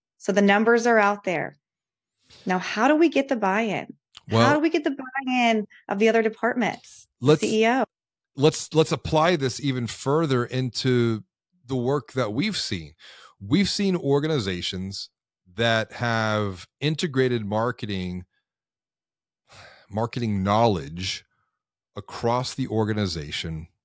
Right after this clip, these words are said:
Speaker 2: whether that be, you know, within other business lines,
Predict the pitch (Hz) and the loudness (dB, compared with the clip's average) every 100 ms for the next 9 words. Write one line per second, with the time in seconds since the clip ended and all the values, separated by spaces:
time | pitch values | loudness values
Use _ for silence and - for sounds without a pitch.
0 | _ _ _ - 95 92 92 85 90 90 | _ _ _ -10 -6 -4 -4 -4 -4 -2
1 | 90 82 _ _ _ 90 85 85 92 90 | -2 -6 _ _ _ -10 -8 -6 -4 -2
2 | 101 92 85 95 95 92 92 90 87 87 | -2 -2 0 0 0 -4 -2 -2 -2 -2
3 | 87 87 - | -4 -4 -8